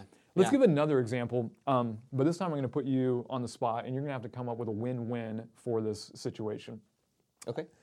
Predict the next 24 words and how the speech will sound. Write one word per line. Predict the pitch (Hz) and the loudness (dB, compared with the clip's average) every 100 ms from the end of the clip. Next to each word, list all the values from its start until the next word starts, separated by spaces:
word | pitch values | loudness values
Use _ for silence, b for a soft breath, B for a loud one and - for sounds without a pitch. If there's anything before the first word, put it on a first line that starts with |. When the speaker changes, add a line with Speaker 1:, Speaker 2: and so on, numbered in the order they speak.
| b b b b _ - | b b b b _ 4
Speaker 1:
We | 156 | 4
work | 165 | 4
in | 156 | 0
the | |
same | 131 123 | -4 -6
office. | 107 95 123 - - | -6 -10 -12 -14 -10
Let's | 135 123 | -10 -2
say | 131 | -2
we | 117 | -2
record | 110 - 110 | -6 -6 -6
this | 98 | -6
podcast. | - 113 110 117 113 104 - - _ | -8 -8 -6 -8 -8 -12 -18 -20 _
After | 131 127 | -4 -2
we | 120 113 | -4 -4
record, | 107 131 180 175 156 B B B | -4 -2 0 2 0 B B B
you | - 143 | 0 2
go | 135 | 2
to | 123 | 2
work, | 117 135 135 - - - | 2 2 0 -8 -20 -8
and | 131 120 113 110 113 - | -6 -4 -4 -4 -6 -4
I | 127 | -2
go | 131 | 0
to | 123 | 2
work. | 120 123 120 - | 2 2 0 -4